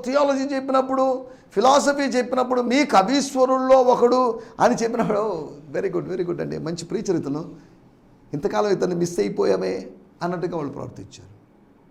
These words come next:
అంతా అయిపోయి కంక్లూజన్ దగ్గరికి వచ్చాడు. కంక్లూజన్లో యేసుని తీసుకువస్తాడు. నేను పైన చెప్పాను చూసారా ఇవన్నీ,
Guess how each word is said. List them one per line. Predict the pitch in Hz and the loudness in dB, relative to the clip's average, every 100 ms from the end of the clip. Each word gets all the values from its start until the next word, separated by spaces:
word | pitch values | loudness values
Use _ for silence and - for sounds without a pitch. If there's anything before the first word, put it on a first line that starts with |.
| _ _ 135 | _ _ -12
అంతా | 170 | -8
అయిపోయి | 214 160 170 | -6 -2 -4
కంక్లూజన్ | 170 202 214 214 349 240 196 156 | -6 -10 -12 -8 -6 -6 -6 -4
దగ్గరికి | 147 139 135 | -4 -4 -8
వచ్చాడు. | 117 117 110 - - _ - _ _ _ _ _ _ _ _ - | -10 -14 -16 -20 -20 _ -20 _ _ _ _ _ _ _ _ -8
కంక్లూజన్లో | 196 247 311 294 254 269 254 | -2 0 2 2 2 4 6
యేసుని | 214 240 240 247 226 | 8 8 6 2 -2
తీసుకువస్తాడు. | 202 196 - 160 - 127 87 80 - _ _ _ _ _ _ - - | -2 -4 -8 -10 -10 -12 -14 -18 -20 _ _ _ _ _ _ -20 -4
నేను | 165 226 | 0 2
పైన | 180 208 262 | 6 6 6
చెప్పాను | 233 226 254 240 226 | 2 4 4 4 0
చూసారా | 220 240 220 | 0 2 2
ఇవన్నీ, | 220 226 262 277 294 | 0 -2 -4 -6 -10